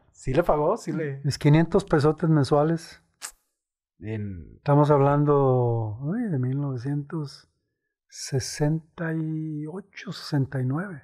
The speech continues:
Speaker 1: Y ahí, cuando usted regresa, profe, ¿regresa a, a qué? ¿A una escuela? ¿A, a qué categoría
Speaker 2: A la
Speaker 1: regresa?
Speaker 2: juvenil
Speaker 1: A
Speaker 2: de
Speaker 1: la
Speaker 2: primera.
Speaker 1: juvenil de primera. O sea, ¿estaba el
Speaker 2: Antes,
Speaker 1: primer equipo?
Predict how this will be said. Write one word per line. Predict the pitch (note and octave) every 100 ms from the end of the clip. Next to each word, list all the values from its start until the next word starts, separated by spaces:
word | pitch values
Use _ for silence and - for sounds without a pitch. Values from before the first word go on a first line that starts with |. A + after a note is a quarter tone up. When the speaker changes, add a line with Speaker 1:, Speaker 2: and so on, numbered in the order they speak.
| _
Speaker 1:
Y | D3+ C#3
ahí, | C3+ D3+ E3+
cuando | - D3+
usted | C#3 D3
regresa, | E3 D#3+ D#3+ F#3
profe, | F3+ E3+ D#3+ G#3 - _
¿regresa | A2 A#2+ A#2+ B2+ - F3 G3 -
a, | G2+ F#2 - G2+ F#2+
a | F2+
qué? | B2
¿A | A2+
una | A2+ C#3+
escuela? | C#3+ - B2 E3 E3
¿A, | A#2 G#2 G2+ F#2 - _ _ -
a | A#2
qué | D3
categoría | E3 F#3 D3 C3 C3 D3
Speaker 2:
A |
la | D3+
Speaker 1:
regresa? | C#3 C3
Speaker 2:
juvenil | C#3+ C#3+ D3+ D#3+
Speaker 1:
A |
Speaker 2:
de | B2+
Speaker 1:
la | B2
Speaker 2:
primera. | C3+ C3+ A#2+
Speaker 1:
juvenil | A#2+
de | B2
primera. | A#2+ G2+ F#2 E2+ - _ _ _ _ _
O |
sea, | - D3
¿estaba | D#3 C#3
el |
Speaker 2:
Antes, | E3 D3
Speaker 1:
primer | C#3 D3+
equipo? | D3 F3 - B3 -